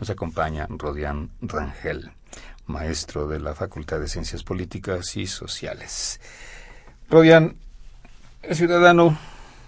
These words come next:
se pregunta, "¿por quién voy a votar? Por el menos peor".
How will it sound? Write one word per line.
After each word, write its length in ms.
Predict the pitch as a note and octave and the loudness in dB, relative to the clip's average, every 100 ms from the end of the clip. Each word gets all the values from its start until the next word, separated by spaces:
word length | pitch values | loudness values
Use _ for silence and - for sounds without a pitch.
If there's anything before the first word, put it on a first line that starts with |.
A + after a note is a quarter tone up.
| - - - | -20 -20 -4
se 140 | G#2+ | -2
pregunta, 560 | G2 G#2+ B2 A#2+ A2+ G2+ - - | 2 4 4 6 4 2 -12 -6
"¿por 180 | F#2+ - | -4 -2
quién 140 | A#2 | 0
voy 100 | G#2+ | 0
a 60 | E2 | -2
votar? 320 | D2 - - - - - - | -6 -8 -10 -12 -16 -16 -10
Por 140 | E2 | -8
el 100 | E2 | -4
menos 360 | F2+ F2+ D#2 - | -4 -4 -6 -10
peor". 400 | - D#2+ D#2+ | -8 -6 -6